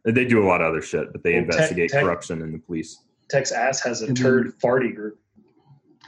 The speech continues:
Speaker 3: And then you have to get prosecutors who are willing to prosecute the, the police.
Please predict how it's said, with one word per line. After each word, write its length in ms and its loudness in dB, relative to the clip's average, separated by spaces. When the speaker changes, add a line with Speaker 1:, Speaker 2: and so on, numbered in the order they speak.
Speaker 3:
And 160 4
then 100 4
you 120 4
have 160 -2
to 80 -2
get 240 -2
prosecutors 640 -2
who 100 -4
are 60 -2
willing 260 -2
to 80 -18
prosecute 600 -2
the, 260 -8
the 80 -14
police. 720 -12